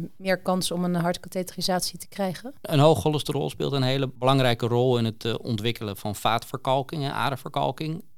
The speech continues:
Speaker 2: En aderverkalking in de bloedvaten van het hart, eh, dat leidt uiteindelijk tot klachten. En dan beland je vanzelf wel een keer op de hartkatheterisatiekamer.
Speaker 1: Ja.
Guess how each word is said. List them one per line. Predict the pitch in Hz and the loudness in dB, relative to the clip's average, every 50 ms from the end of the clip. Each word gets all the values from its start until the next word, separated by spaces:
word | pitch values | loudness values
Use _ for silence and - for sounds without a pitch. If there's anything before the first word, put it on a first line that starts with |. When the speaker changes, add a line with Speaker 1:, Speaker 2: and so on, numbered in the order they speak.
| - | -16
Speaker 2:
En | - 107 110 110 110 - - - | -10 -8 -6 -6 -6 -8 -10 -4
aderverkalking | - 107 123 127 120 - - - - 107 113 110 - - 123 113 117 - | 0 0 2 2 0 -4 -6 -4 -4 -2 -4 -4 -4 -4 -4 -4 -4 -6
in | - 120 107 | -4 -4 -4
de | 101 | -4
bloedvaten | 95 95 110 110 - - 107 104 104 107 | -2 -4 -8 -8 -4 -2 -2 -2 -2 -4
van | 104 101 101 | -6 -6 -8
het | 95 - | -6 -4
hart, | - 101 113 - - - - - - - - - - | -4 -4 -4 -4 -8 -18 -18 -18 -18 -18 -18 -18 -18
eh, | - 98 95 92 92 | -14 -12 -12 -10 -10
dat | 92 98 110 107 | -6 -2 -2 0
leidt | 104 95 92 101 113 - - | 2 2 2 2 2 0 0
uiteindelijk | - 95 - - - 98 104 101 92 - | -2 -2 -2 -2 -2 -2 -2 -2 -4 -4
tot | - 98 - | -8 -10 -6
klachten. | - - 113 104 - - - 147 139 - - - | -4 -2 -2 -2 -2 -4 -6 -6 -6 -8 -12 -10
En | - 101 95 98 - | -8 -8 -8 -8 -10
dan | - - 107 107 107 | -6 -4 -2 -2 0
beland | 101 98 101 107 101 | -2 -2 -2 -4 -4
je | - - | -6 -8
vanzelf | 98 92 90 110 117 110 | -10 -8 -6 -6 -6 -6
wel | 101 98 | -6 -6
een | 101 | -8
keer | 104 110 110 | -8 -8 -8
op | 101 - | -8 -6
de | 98 | -6
hartkatheterisatiekamer. | 92 - - - - 113 107 - 101 98 95 95 95 - - - - 101 95 95 98 | -6 -8 -8 -4 -2 -2 -2 -2 -4 -6 -6 -8 -10 -12 -12 -8 -6 -4 -4 -4 -4
Speaker 1:
Ja. | 101 - | -6 -8